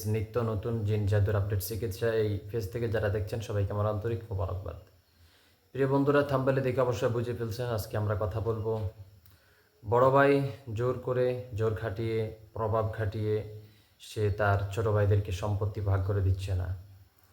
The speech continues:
সম্পত্তির দিচ্ছে তো না, বরঞ্চ জুলুম করছে, কোনো কিছুর ভাগাভাগি দিচ্ছে না, কোনো কিছুই দিচ্ছে না তাকে, এক কথায়।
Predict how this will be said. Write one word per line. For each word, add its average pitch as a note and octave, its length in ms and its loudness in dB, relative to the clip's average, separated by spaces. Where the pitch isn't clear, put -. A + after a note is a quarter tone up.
সম্পত্তির B2+ 640 -2
দিচ্ছে A#2 320 -2
তো A#2+ 140 2
না, A2+ 160 4
বরঞ্চ G#2+ 420 2
জুলুম A#2 320 2
করছে, A2 360 -2
কোনো G#2+ 280 -2
কিছুর G#2+ 260 -2
ভাগাভাগি G#2 640 4
দিচ্ছে G#2 300 -4
না, G2+ 140 4
কোনো A2 240 -2
কিছুই B2 380 -2
দিচ্ছে G#2+ 280 -2
না G2+ 100 4
তাকে, F#2+ 280 0
এক F#2+ 160 0
কথায়। F#2+ 320 -2